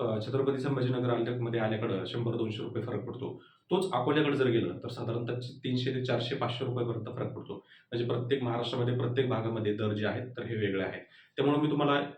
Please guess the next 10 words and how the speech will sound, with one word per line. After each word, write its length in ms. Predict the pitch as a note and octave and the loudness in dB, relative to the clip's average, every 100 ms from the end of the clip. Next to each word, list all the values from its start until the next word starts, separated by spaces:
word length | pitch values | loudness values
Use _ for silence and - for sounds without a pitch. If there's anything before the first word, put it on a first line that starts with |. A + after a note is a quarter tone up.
| _ _ - | _ _ -2
अ, 140 | G#2 | 0
रेंज 260 | A2+ B2 C3+ | 2 2 0
सांगणार 320 | - B2 A#2+ | 0 0 2
आहे, 180 | G#2+ - - - | 0 -2 -6 -6
त्यामुळं 420 | A2+ A2+ B2 - - _ - | -4 -2 -4 -8 -14 _ -4
काळजी 260 | A#2+ A#2 B2+ | -2 0 -2
नसावी. 360 | B2 A#2+ B2 | 0 0 0
परंतु 500 | C#3 C#3 C#3 E3+ E3 C#3 | 2 2 2 0 0 2
एक 180 | C#3 | 0
अचूक 400 | C3 B2+ D#3 D#3+ | 0 -2 0 -2